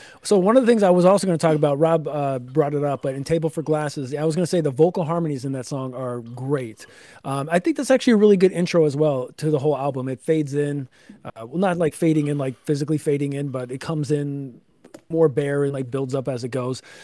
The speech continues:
Um, one of the songs on here that Hayden mentions, Your New Aesthetic, uh, sound quality on that song is fucking amazing, and the vocals are great as well. Um, the second half of the song <clears throat> has, like, fucking great dynamics.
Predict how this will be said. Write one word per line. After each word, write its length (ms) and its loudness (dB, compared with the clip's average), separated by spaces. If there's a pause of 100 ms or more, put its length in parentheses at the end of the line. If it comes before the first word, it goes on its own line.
(160)
Um, 440 -6
one 220 0
of 60 0
the 60 -4
songs 300 2
on 100 2
here 260 2
that 220 -2
Hayden 240 0
mentions, 500 -4
Your 280 0
New 180 0
Aesthetic, 520 -2 (340)
uh, 160 -8
sound 260 4
quality 280 4
on 80 2
that 180 -4
song 320 -4
is 340 -6
fucking 360 -4
amazing, 460 -4
and 80 -6
the 60 -6
vocals 340 -6
are 80 -10
great 280 -6
as 120 -10
well. 300 -6 (320)
Um, 380 -4 (240)
the 120 0
second 320 4
half 260 2
of 60 0
the 80 4
song 360 2
<clears throat> 140 -4
has, 240 2
like, 160 0 (460)
fucking 220 2
great 240 0
dynamics. 640 -2